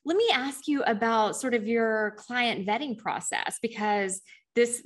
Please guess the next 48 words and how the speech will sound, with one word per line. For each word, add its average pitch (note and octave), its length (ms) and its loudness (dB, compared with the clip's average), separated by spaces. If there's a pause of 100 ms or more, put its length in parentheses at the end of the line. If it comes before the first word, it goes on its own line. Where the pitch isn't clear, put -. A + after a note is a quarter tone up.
<laughs> - 80 -6 (1200)
this A#3+ 140 -6
goes G3 220 -2
into G#3+ 140 0
mental A#3 320 4
health, B3+ 380 2
right? G3 360 0
Like, G3 300 -2 (1200)
Christine D4+ 360 0
wants D4+ 220 -2
to - 20 -6
be C4 60 -2
able A#3+ 100 0
to A3+ 60 -2
sleep F3+ 240 -6
at - 100 -8
night, - 260 -8 (120)
right? G#3 240 0
We A#3 100 -2
want C4 160 0
to D4 60 -4
be C#4 40 -2
able C4 100 0
to A#3+ 60 -2
sleep G3+ 220 -4
at G3 80 -4
night. F#3+ 380 0
And A3+ 160 -2
obviously, D4 420 -2
like, A#3+ 140 -2
we're B3+ 100 -4
not B3 160 2
gonna A3+ 140 2
take G#3+ 180 -4
on F#3+ 140 -2
cases, F#3 420 -6
or G3+ 60 -2
we G#3 80 2
shouldn't G3+ 240 -6
take G3 120 -8
on G3 80 -4
cases F3+ 380 -6
that F#3 140 -2
are F#3 60 0
completely F#3+ 400 -6
outside F3+ 320 -4
of F3+ 120 -8
our, F3+ 360 -2